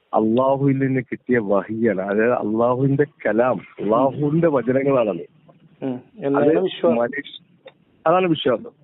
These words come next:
Speaker 2: ഉം.
Speaker 1: അത് മുഹമ്മദ് നബിക്ക് കിട്ടി, മുഹമ്മദ് നബി അത് പറഞ്ഞു കൊടുത്ത്,
Speaker 2: ഉം.
Speaker 1: അതാണ് ഇപ്പൊ നമ്മളുടെ കയ്യിലുള്ള ഖുർആനാണ്, അതാണ് ഖുർആൻ എന്നാണ് വിശ്വാസം.
Speaker 2: അതും ഒരു
Speaker 1: അപ്പൊ
Speaker 2: വിശ്വാസം.
Speaker 1: അതാണ് ഈ
Speaker 2: അങ്ങനെ രണ്ട് വിശ്വാസങ്ങളാണ് ഉള്ളത്. ഉം.
Speaker 1: ഏ?
Speaker 2: അങ്ങനെ രണ്ട് വിശ്വാസങ്ങളാണ് ഉള്ളത്.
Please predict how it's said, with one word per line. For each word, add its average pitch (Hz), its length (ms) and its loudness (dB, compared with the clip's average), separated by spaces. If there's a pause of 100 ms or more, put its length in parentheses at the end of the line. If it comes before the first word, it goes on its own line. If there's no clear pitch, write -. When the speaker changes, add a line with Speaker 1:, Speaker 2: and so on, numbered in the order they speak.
(160)
Speaker 2:
ഉം. 127 160 -12 (400)
Speaker 1:
അത് 160 280 2 (100)
മുഹമ്മദ് 160 380 2
നബിക്ക് 156 240 0
കിട്ടി, 147 300 -2
മുഹമ്മദ് 143 400 0
നബി 135 180 0
അത് 135 300 0 (540)
പറഞ്ഞു 120 260 2
കൊടുത്ത്, 123 400 0 (300)
Speaker 2:
ഉം. 131 100 -6 (160)
Speaker 1:
അതാണ് 160 340 2
ഇപ്പൊ 180 180 -4
നമ്മളുടെ 165 440 0
കയ്യിലുള്ള 160 280 2
ഖുർആനാണ്, 147 840 0 (260)
അതാണ് 151 300 0
ഖുർആൻ 147 420 0
എന്നാണ് 139 260 2
വിശ്വാസം. 107 460 -4 (240)
Speaker 2:
അതും 147 100 -4
ഒരു 165 100 0
Speaker 1:
അപ്പൊ 165 140 2
Speaker 2:
വിശ്വാസം. 202 360 0
Speaker 1:
അതാണ് 220 220 0
ഈ - 40 -4
Speaker 2:
അങ്ങനെ 151 180 -2
രണ്ട് 151 240 0
വിശ്വാസങ്ങളാണ് 123 640 -4
ഉള്ളത്. 113 160 -16 (400)
ഉം. 113 260 -14 (420)
Speaker 1:
ഏ? 160 100 2 (640)
Speaker 2:
അങ്ങനെ 175 200 2
രണ്ട് 190 240 0
വിശ്വാസങ്ങളാണ് 202 760 0
ഉള്ളത്. 180 360 0